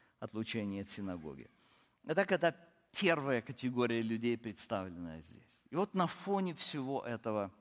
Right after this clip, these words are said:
разлада, всего этого трагизма,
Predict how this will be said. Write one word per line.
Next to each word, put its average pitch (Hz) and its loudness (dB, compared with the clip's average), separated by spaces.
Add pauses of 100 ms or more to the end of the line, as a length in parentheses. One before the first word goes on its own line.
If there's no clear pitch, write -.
(600)
разлада, 110 0 (960)
всего 131 -2
этого 120 2
трагизма, 110 -8